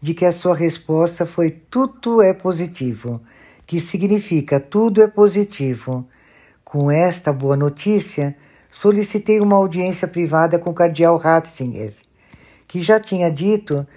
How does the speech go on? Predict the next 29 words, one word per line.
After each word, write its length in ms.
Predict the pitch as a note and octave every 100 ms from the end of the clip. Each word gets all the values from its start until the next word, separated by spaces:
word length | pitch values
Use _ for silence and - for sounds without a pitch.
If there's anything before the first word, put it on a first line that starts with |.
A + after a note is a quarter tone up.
| _ _
que 100 | -
ele 160 | G#3 G#3
só 240 | G3+ A#3+
iria 300 | A#3+ F#3+ F3+
ter 200 | E3+ E3+
um 60 | E3+
encontro 340 | D#3 D3+ C#3+
comigo 680 | C#3+ F3 F3 A3 F3 C#3+ D3 - _ _ _
quando 280 | - F#3+ F#3
as 140 | F#3
questões 560 | - G3 - - E3 D3
levantadas 1080 | E3 F3+ D#3+ D3+ - D3 C#3+ C#3+ F#3 G3+ - - _ _
na 100 | D#3+
notificação 960 | E3 F3 F3 - D3+ D3 - F#3+ F#3+ E3+ - _ _
fossem 500 | - F#3+ G3+ G#3+ G3+
respondidas 880 | F#3 A#3+ A#3+ A3+ G#3+ E3 F#3 F#3+ G3+
satisfatoriamente. 1500 | G3 G3 - F#3+ F3+ F3+ F3 F3+ G3+ F3 C3+ B2 - - _ _ _ _ _ _ _
Como 240 | - B3+
isso 240 | A#3+ A3 F#3+
agora 320 | D#3 D#3 D3
tinha 260 | - C#3 C3+
sido 240 | - C#3
alcançado, 880 | C#3 F3+ F3+ F3+ F#3+ F#3+ D#3+ C#3 C#3+ _ _ _ _ _
foi-me 400 | - A3 G#3 G#3+
concedida 720 | G#3 G#3 G#3 F#3+ D#3 F3+ E3+
uma 140 | E3
audiência 640 | D#3+ D3+ D#3 E3+ F3 - D#3
com 200 | D3+ C#3+
ele 560 | C#3+ C#3+ E3+ A3+ A3+